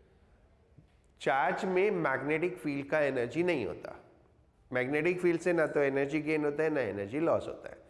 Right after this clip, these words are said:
जो एनर्जी गेन और लॉस होता है वो इलेक्ट्रिक फील्ड से होता है, ठीक है। इलेक्ट्रिक फील्ड से क्योंकि एक्सेलरेशन का मैग्नीट्यूड सेम है तो एनर्जी चेंज भी सेम होगा। एक्सेलरेशन की डायरेक्शन अलग है but मैग्नीट्यूड तो सेम है,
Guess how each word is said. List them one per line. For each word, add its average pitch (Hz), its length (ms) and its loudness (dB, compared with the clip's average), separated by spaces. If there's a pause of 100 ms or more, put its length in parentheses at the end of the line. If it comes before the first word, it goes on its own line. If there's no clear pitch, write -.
(320)
जो 147 80 2
एनर्जी 151 440 2
गेन 170 260 2
और 165 100 4
लॉस 151 260 2
होता 151 200 0
है 156 60 4
वो 156 100 2
इलेक्ट्रिक 147 440 0
फील्ड 156 180 -4
से 156 100 -8
होता 151 200 -6
है, 170 60 -10 (960)
ठीक 135 140 2
है। - 240 -6 (380)
इलेक्ट्रिक 170 480 2
फील्ड 214 240 0
से 226 100 2
क्योंकि 208 300 0
एक्सेलरेशन 202 800 2
का 220 120 2
मैग्नीट्यूड 180 720 2
सेम 92 300 -2
है 85 100 -8 (1300)
तो - 200 -2
एनर्जी 135 380 0
चेंज 147 340 -2
भी 156 140 -2
सेम 147 240 0
होगा। 131 260 -4 (1300)
एक्सेलरेशन 180 540 0
की 208 100 0
डायरेक्शन 151 500 2
अलग 135 200 2
है 110 100 0
but 113 180 -2
मैग्नीट्यूड 143 540 -2
तो 170 80 -2
सेम 180 260 2
है, 165 60 0